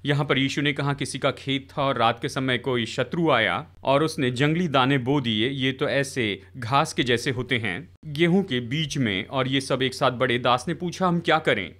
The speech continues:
क्या हम इसे उखाड़ कर फेंक दें?" तो स्वामी ने कहा, "फसल के दिन तक इन्हें बढ़ने दो। हम घास को जमा करके उसके गट्ठे बनाकर उसे जलाएंगे और गेहूं को हम गोदाम में जमा करेंगे।" और बाद में यीशु ने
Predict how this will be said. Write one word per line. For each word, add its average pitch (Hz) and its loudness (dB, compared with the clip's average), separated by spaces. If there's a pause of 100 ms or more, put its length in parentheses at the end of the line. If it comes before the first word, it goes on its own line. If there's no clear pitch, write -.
(240)
क्या 170 2
हम 143 2
इसे 131 -2
उखाड़ 139 0
कर 131 -4
फेंक 143 0
दें?" 117 0 (140)
तो 156 0
स्वामी 135 0
ने 160 0
कहा, 135 0
"फसल 160 0
के 160 2
दिन 156 0
तक 151 0
इन्हें 139 0
बढ़ने 123 2
दो। 95 -8 (920)
हम 135 2
घास 135 0
को 165 -2
जमा 131 2
करके 143 -2
उसके 135 -2
गट्ठे 123 -2
बनाकर 135 2
उसे 139 -2
जलाएंगे 110 0
और 123 -2
गेहूं 131 -2
को 156 -2
हम 120 -2
गोदाम 127 0
में 123 -2
जमा 117 0
करेंगे।" 107 -2 (1200)
और 139 0
बाद 127 4
में 170 2
यीशु 127 0
ने 120 0